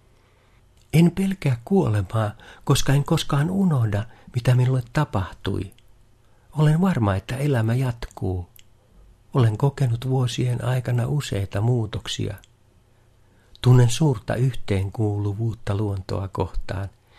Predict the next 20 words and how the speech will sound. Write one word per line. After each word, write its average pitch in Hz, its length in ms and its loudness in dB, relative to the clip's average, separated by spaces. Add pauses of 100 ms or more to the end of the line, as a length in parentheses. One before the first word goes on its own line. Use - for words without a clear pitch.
(680)
Minussa 110 360 4
on 104 120 2
kehittynyt 107 800 0 (320)
syvällinen 95 840 0 (240)
oikeuden 95 760 -2
taju. 95 420 -6 (1040)
Olen 107 260 4
paljon 127 460 2
kärsivällisempi 98 1160 -2
ja 113 120 -2
rauhallisempi. 101 1040 -6 (880)
Vihaisuuteni 107 1000 2
on 95 160 -6
taakse 104 380 -4
jäänyttä 92 540 -6
elämää. 98 640 -4 (1040)
Tunnen 107 340 6
voimakkaan 95 680 -2
sisäisen 101 760 -2
kehotuksen 107 800 -2